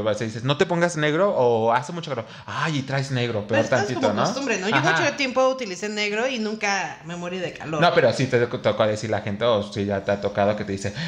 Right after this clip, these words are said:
Speaker 1: "Ay, y tú más porque traes el negro", ¿no? O sea,
Speaker 2: Ajá.
Speaker 1: te da más, o sea, como que es una perspectiva que traemos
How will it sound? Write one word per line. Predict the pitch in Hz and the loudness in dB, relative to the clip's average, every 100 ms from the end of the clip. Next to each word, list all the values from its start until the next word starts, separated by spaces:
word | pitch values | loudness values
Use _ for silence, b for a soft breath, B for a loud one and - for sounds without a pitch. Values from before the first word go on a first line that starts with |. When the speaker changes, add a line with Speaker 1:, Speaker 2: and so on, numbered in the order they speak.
| 131 | -2
Speaker 1:
"Ay, | 120 117 | 2 2
y | |
tú | 113 147 | 4 4
más | 143 165 | 6 4
porque | 165 123 | 2 2
traes | 110 117 | 2 2
el | 127 | 2
negro", | 123 123 95 | 0 0 0
¿no? | 113 | 0
O | |
sea, | 196 175 | 2 2
Speaker 2:
Ajá. | 269 | 2
Speaker 1:
te | |
da | 107 104 | 2 2
más, | 107 110 | -2 -2
o | 110 | -2
sea, | 117 | 0
como | 123 117 110 | 0 0 0
que | 131 | 2
es | 131 | 2
una | 147 147 147 135 | 2 2 0 2
perspectiva | 117 101 107 101 117 123 | 0 0 -6 -4 0 0
que | 117 | -2
traemos | - 98 98 104 113 - | -8 -6 -6 -6 -8 -10